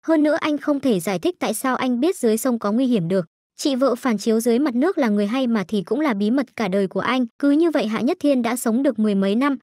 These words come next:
tới khi anh đi làm. Ngày mười sáu tháng bảy năm đó, Hạ Nhất Thiên nhận được thư của bà ngoại, trong thư nói bà không sống qua được ngày mười bốn tháng bảy, dặn anh không được đi đâu, không được về làng, quên hết mọi người và việc ở làng đi, tới chết cũng đừng quay về.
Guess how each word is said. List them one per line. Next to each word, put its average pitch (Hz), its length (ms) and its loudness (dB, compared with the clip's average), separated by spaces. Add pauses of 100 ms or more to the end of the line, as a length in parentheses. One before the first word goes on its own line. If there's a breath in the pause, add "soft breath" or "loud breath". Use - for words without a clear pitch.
tới 262 160 2
khi 302 160 0
anh 233 240 0
đi 214 100 0
làm. 190 200 0 (360)
Ngày 285 100 2
mười 285 140 4
sáu 247 220 0
tháng 240 180 0
bảy 254 140 2
năm 226 220 0
đó, 208 260 0 (100)
Hạ 254 140 0
Nhất 320 180 2
Thiên 285 220 2
nhận 240 160 -2
được 220 160 -2
thư 277 120 2
của 214 160 0
bà 190 140 0
ngoại, 190 240 -2 (180)
trong 320 100 0
thư 311 160 0
nói 233 220 0
bà 254 140 0
không 247 220 -2
sống 220 260 -2
qua 254 200 -2
được 220 160 -2
ngày 202 180 -2
mười 196 160 2
bốn 202 220 -2
tháng 214 200 -4
bảy, 214 180 0 (200)
dặn 254 200 -2
anh 311 200 -2
không 302 220 0
được 247 160 0
đi 247 120 0
đâu, 262 220 2 (120)
không 349 200 2
được 277 200 0
về 220 100 0
làng, 202 240 0 (140)
quên 311 180 2
hết 339 200 -2
mọi 254 180 0
người 214 220 2
và 196 160 -2
việc 208 200 -4
ở 208 140 0
làng 190 240 -2
đi, 262 200 2 (140)
tới 247 120 4
chết 370 220 -2
cũng 269 200 -2
đừng 220 180 2
quay 208 220 -2
về. 202 220 0